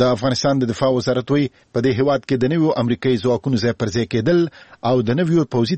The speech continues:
تجهیزاتو استعمال د افغانستان او امریکا ترمنځ د پوځي همکاریو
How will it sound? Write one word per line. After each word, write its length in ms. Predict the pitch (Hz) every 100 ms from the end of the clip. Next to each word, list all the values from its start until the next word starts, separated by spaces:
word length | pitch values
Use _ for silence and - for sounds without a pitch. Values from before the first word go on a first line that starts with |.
| 127
تجهیزاتو 580 | 104 104 104 139 - -
استعمال 480 | - 117 113 156 165 135 - - 156
د 20 | 147
افغانستان 500 | - 131 120 147 147
او 40 | 131
امریکا 320 | 117 117 127 117
ترمنځ 340 | 113 110 156 156 - - - 117
د 120 | 117
پوځي 220 | 120 117 175 123
همکاریو 540 | 98 110 107 143 160